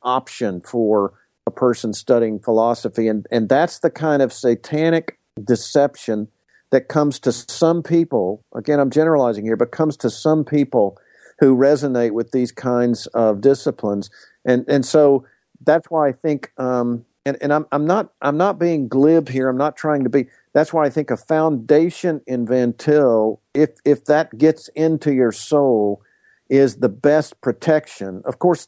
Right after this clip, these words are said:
the Spirit of the Lord, I, I understand, I'm not trying to negate any of that, but I'm saying, humanly speaking, a foundation in what Van Til has to say relative to these things,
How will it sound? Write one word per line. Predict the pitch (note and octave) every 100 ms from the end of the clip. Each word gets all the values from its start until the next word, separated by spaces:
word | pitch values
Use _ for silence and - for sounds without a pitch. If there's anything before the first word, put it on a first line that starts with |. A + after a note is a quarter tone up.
| -
the | B2+
Spirit | - E3 D#3+ D3+
of | B2
the | C3
Lord, | B2+ C3 C3+ C3
I, | C#3+ -
I | D3
understand, | D3 B2 - C3
I'm | C#3 C3+
not | C#3+ A#2+
trying | C#3 B2+
to | A2
negate | A2+ A2+ B2+
any | C3+ C#3
of | A#2+
that, | A2+
but | B2
I'm | A#2+
saying, | C3 A#2+
humanly | D#3 D#3+ C3
speaking, | - D3 B2+
a | G#2+
foundation | - E3 E3 B2+ C#3 C3+ C3+
in | A#2+
what | A#2+ F#2+
Van | B2+ A#2+
Til | - G3 F#3
has | C3+ A#2+
to | A2
say | - A2
relative | G2+ G#2 G#2+ - G2
to | G#2
these | A2 G#2 -
things, | A2+ A2 G#2